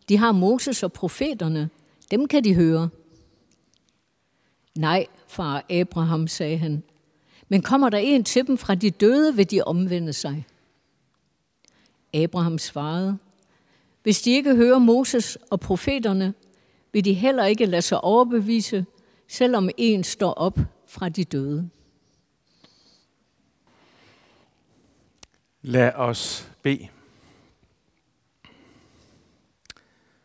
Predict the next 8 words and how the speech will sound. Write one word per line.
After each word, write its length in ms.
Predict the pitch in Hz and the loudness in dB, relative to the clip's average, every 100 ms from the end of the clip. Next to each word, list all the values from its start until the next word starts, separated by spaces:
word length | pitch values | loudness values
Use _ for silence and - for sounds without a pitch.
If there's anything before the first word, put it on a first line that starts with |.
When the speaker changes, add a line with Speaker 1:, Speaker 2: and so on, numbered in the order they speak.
| _ _ _ _ _ _ _ _ _ _ _ | _ _ _ _ _ _ _ _ _ _ _
Speaker 2:
Gode 240 | - 135 139 | -2 2 4
Helligånd, 340 | 143 139 123 | 4 4 2
hjælp 300 | 123 135 123 | 2 0 -2
os 220 | 117 110 | -4 -4
til 280 | - - 135 | -8 -4 -4
at 300 | 120 110 107 | 0 -2 -2
lytte 340 | 123 127 147 135 | -6 -8 -8 -12
til 600 | - - 107 98 98 | -12 -8 -6 -8 -14